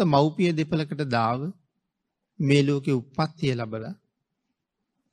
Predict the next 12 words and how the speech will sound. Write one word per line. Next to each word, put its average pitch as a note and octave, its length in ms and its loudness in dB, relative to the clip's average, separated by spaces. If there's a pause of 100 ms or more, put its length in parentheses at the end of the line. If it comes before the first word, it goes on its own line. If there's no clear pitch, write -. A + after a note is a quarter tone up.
(600)
මුලින්ම G3 540 8 (160)
දීප D3+ 420 4
චක්‍රවර්ති E3+ 720 0
බවට C3+ 260 -6
පත් - 260 -14
වෙනවා. - 320 -18 (2250)
මොකද්ද D#3 280 0
මේ C3 180 -2
දීප B2 340 0
චක්‍රවර්ති C#3+ 680 -6
කියලා B2+ 220 -6
කියන්නේ? D3 480 -8